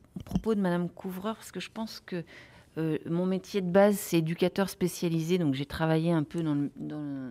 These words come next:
dans le handicap, euh, que ce soit, euh, physique ou psychique. Et je pense que, euh, c-, tous ces professionnels ne sont pas du tout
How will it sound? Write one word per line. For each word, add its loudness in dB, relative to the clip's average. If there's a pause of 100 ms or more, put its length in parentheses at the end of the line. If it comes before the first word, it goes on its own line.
(120)
dans -10
le -8 (460)
handicap, 0 (140)
euh, -2 (380)
que -6
ce -10
soit, -8
euh, -4
physique -10 (320)
ou -8
psychique. -10 (560)
Et 4
je 6
pense 2
que, -4
euh, 4
c-, -12 (400)
tous -4
ces -2
professionnels 0
ne 4
sont -4
pas -4
du -10
tout -8